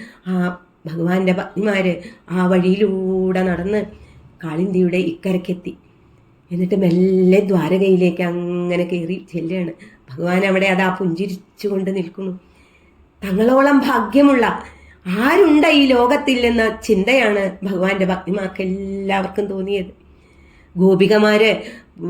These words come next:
വൃന്ദാവനത്തിലെ ഗോപികമാരെ പറ്റി പറഞ്ഞ പോലെയാണ്, അവരോളം ഭക്തി ആർക്കുമില്ല എന്ന് ഉദ്ധവൻ പറഞ്ഞ, ഉദ്ധവൻ ആ വൃന്ദാവന ഭൂമിയിൽ നമസ്കരിച്ചില്ലേ, അതുപോലെ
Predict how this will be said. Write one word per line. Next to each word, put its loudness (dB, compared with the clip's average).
വൃന്ദാവനത്തിലെ 2
ഗോപികമാരെ 4
പറ്റി 0
പറഞ്ഞ 0
പോലെയാണ്, 2
അവരോളം 2
ഭക്തി 0
ആർക്കുമില്ല 2
എന്ന് 0
ഉദ്ധവൻ 2
പറഞ്ഞ, 0
ഉദ്ധവൻ 0
ആ 2
വൃന്ദാവന 0
ഭൂമിയിൽ 0
നമസ്കരിച്ചില്ലേ, 0
അതുപോലെ 2